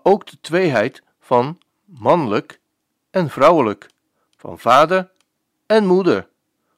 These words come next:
van zoon en dochter. Bovendien is er in elk gezinslid een tweeheid. Een mannelijke kant,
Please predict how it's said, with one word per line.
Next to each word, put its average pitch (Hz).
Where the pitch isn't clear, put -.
van -
zoon 131
en 214
dochter. 196
Bovendien 113
is 127
er 123
in 110
elk 208
gezinslid 160
een 143
tweeheid. 135
Een 104
mannelijke 143
kant, 170